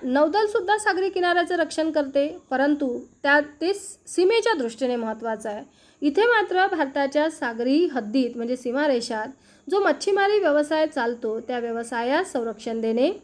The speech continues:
कधी काळी समुद्रात संकट निर्माण झालेच तर मच्छीमारांना मदत करणे, सागरी मार्गाने जी तस्करी चालते, जो चोरटा व्यापार चालतो तो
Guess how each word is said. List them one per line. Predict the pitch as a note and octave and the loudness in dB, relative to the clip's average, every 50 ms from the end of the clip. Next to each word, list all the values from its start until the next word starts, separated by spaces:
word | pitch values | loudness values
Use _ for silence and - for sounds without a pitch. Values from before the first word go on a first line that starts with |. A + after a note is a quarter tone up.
| _ _ _ _ _ _ _ _ - | _ _ _ _ _ _ _ _ 0
कधी | E4+ D#4 G4 G#4+ | 2 4 4 4
काळी | G#4+ G#4+ G4+ G4+ G#4 A4 | 4 4 4 4 4 2
समुद्रात | G#4 G#4 F#4 E4+ F4 D#4 E4 E4+ E4+ E4+ - | 2 2 0 0 0 0 0 0 0 0 -2
संकट | - D4 C4+ C#4 C#4+ C4+ C4 D4 | -4 -4 -2 -2 -2 -2 0 0
निर्माण | D4 D4 D4 C4 A#3 A3+ A#3+ A#3+ A#3+ A#3+ | 0 2 2 0 0 -2 -4 -4 -4 -4
झालेच | A#3 A#3 C#4 C#4+ C4 A3+ A3 G#3+ A3 - | -4 -2 0 0 0 0 -2 -4 -8 -8
तर | B3 | -8
मच्छीमारांना | A#3 A#3+ A3+ A3+ - C#4 C4+ C4+ C4 C4 C4+ C4+ C4+ C#4+ D#4 | -8 -8 -8 -8 -6 -4 -2 0 0 2 2 0 2 2 2
मदत | E4 - A#3+ A#3+ A#3+ A#3+ - | 2 0 0 -2 -4 -6 -6
करणे, | - A3+ A3+ A3 A3+ B3 D4+ G#4 - - - _ _ _ _ _ _ - - | -6 -6 -4 -2 0 0 0 0 -2 -6 -16 _ _ _ _ _ _ -8 -2
सागरी | - E4 D4+ D4 E4+ G4+ A4+ | 2 2 4 4 4 4 4
मार्गाने | A#4 G4 E4 D#4 D4 E4 E4+ F4 F#4 G4 G4+ | 4 4 4 4 4 2 2 2 2 2 2
जी | G#4 G4+ G4+ F4+ | 2 2 2 2
तस्करी | D4 D4 - - D4 C#4 C#4+ C#4 | 0 0 0 0 0 2 2 0
चालते, | C#4 C4+ A3+ A3+ A3+ A3 A#3+ B3+ C#4+ | -2 -2 -2 -2 -2 0 2 2 2
जो | C#4 C#4 D4 | 0 -2 -4
चोरटा | C#4+ - B3 A#3+ A#3 A#3 B3 | -4 -4 -4 -4 -4 -6 -6
व्यापार | A#3+ A#3+ A3+ G#3+ - - D4+ E4+ | -6 -6 -8 -6 -4 -2 -2 -2
चालतो | E4 E4 D4 A3+ G#3 G#3 - A#3 A3+ C4 | 0 -2 -2 -2 -2 -4 -2 0 0 0
तो | C4+ C4+ | 0 -2